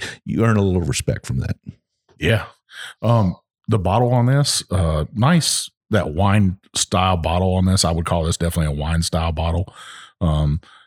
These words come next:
Speaker 2: really nice label on that. Uh, gray, dark gray with a gold on it.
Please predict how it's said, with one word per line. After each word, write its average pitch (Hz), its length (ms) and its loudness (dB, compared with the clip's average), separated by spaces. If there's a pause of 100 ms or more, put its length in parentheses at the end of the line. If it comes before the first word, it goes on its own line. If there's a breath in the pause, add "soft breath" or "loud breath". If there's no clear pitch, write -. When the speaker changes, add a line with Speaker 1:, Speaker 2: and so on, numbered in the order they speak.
(260 loud breath)
Speaker 2:
really 113 380 2
nice 87 400 0
label 82 300 0
on 87 160 2
that. 87 240 0 (120)
Uh, 78 280 -4
gray, 92 640 2
dark 92 260 0
gray 98 320 2
with 87 220 2
a 80 420 0 (260)
gold 95 600 0 (560)
on 104 160 4
it. 110 80 0